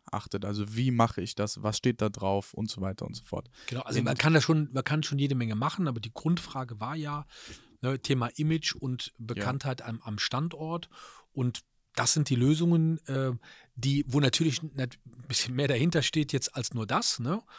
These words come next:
Speaker 1: Ja.
Speaker 2: Und jeder hat ja die Wahl, ne? Jeder da draußen hat ja die Wahl,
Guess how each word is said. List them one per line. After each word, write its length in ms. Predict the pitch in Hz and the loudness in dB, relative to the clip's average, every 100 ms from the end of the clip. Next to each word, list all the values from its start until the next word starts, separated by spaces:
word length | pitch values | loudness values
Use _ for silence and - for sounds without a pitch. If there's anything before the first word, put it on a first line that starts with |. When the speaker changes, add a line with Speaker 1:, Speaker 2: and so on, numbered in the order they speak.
| - | -6
Speaker 1:
Ja. 180 | 113 104 | -6 -4
Speaker 2:
Und 300 | 143 143 - | -2 -2 -2
jeder 220 | - 190 214 | 2 4 6
hat 140 | 214 | 4
ja 60 | 196 | 0
die 200 | 190 160 | 0 2
Wahl, 380 | 208 254 113 104 | 2 0 -2 -4
ne? 160 | 160 | -4
Jeder 300 | 151 151 208 | 0 0 0
da 100 | 175 | -2
draußen 440 | 147 131 160 160 143 | -2 -2 -2 -2 -2
hat 180 | 156 | -2
ja 80 | 139 | -6
die 180 | 120 117 | -6 -6
Wahl, 440 | 107 117 165 180 | -6 -6 -6 -8